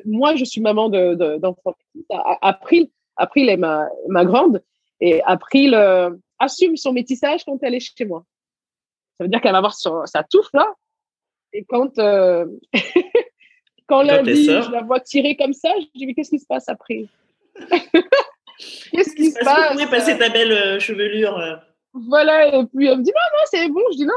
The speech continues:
Speaker 1: April, qu'est-ce qui se passe ? » Et là, j'ai envie de creuser, en fait.
Speaker 2: Ouais.
Speaker 1: Oui, effectivement, il y a des remarques en classe.
Speaker 2: Ouais.
Speaker 1: Donc, tout ça, comment, euh, faire en sorte que nous, parents, on puisse,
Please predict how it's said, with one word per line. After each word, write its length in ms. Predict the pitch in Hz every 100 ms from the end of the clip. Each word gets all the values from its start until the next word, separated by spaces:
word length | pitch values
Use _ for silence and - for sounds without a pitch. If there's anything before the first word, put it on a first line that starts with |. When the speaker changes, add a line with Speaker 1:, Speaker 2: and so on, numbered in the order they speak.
| 494
Speaker 1:
April, 280 | 370 320 277
qu'est-ce 180 | 320 -
qui 60 | 294
se 40 |
passe ? » 180 | - 339
Et 40 |
là, 100 | 294 311
j'ai 80 |
envie 220 | 294 277 311
de 60 |
creuser, 340 | - 311 294 359
en 120 | 359
fait. 240 | - 233 233
Speaker 2:
Ouais. 240 | 202 208
Speaker 1:
Oui, 120 | 254 277
effectivement, 340 | 233 - 302
il 40 |
y 40 | 247
a 40 |
des 80 | 220
remarques 400 | 226 247 262 -
en 100 | 202 _ -
classe. 340 | 302 302 _ _ _ _ _ _ 143
Speaker 2:
Ouais. 260 | 135 127 _ 180
Speaker 1:
Donc, 160 | 202
tout 80 | -
ça, 300 | - 294 370 _ _ _ _ _
comment, 420 | 277 262 302 349
euh, 200 | 320 294 285 -
faire 140 | 277
en 80 | 262
sorte 300 | 254 294 302 -
que 60 | 240
nous, 260 | 226 285 330
parents, 340 | 254 226 277
on 40 | 277
puisse, 440 | - 339 349 -